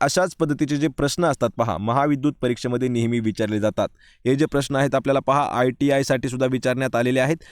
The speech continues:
आणि हेच प्रश्न जे महावितरणाच्या स्पर्धा परीक्षा होतात, त्यासाठी सुद्धा विचारले जातात. आणि टोटल म्हणजे टोटल वीसही प्रश्न आपण तांत्रिक प्रश्न घेत आहोत. त्यामध्ये सर्व प्रश्न आपण कव्हर केलेले आहेत आणि सर्व पदासाठी ते देखील आहेत.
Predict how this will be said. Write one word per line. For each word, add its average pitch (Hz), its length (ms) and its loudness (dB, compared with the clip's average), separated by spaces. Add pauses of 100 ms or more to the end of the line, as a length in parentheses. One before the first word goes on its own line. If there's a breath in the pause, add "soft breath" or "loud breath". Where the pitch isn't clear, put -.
(140)
आणि 147 140 2
हेच 170 220 0
प्रश्न 139 320 -2
जे 143 120 0
महावितरणाच्या 147 720 2
स्पर्धा 160 340 0
परीक्षा 147 320 0
होतात, 123 220 2 (300 soft breath)
त्यासाठी 160 380 2
सुद्धा 151 180 -4
विचारले 120 440 0
जातात. 107 320 0 (280 loud breath)
आणि 160 140 2
टोटल 180 420 0
म्हणजे 196 240 2 (100)
टोटल 165 320 2
वीसही 143 440 2
प्रश्न 139 360 -2
आपण 135 480 2
तांत्रिक 123 460 0
प्रश्न 127 380 0
घेत 110 300 0
आहोत. 107 220 0 (280 soft breath)
त्यामध्ये 131 300 2
सर्व 156 360 2
प्रश्न 135 280 -2
आपण 135 240 0
कव्हर 127 340 2
केलेले 127 200 2
आहेत 147 140 0
आणि 147 120 0
सर्व 180 380 2
पदासाठी 135 560 2
ते 120 100 2
देखील 110 260 0
आहेत. 107 180 0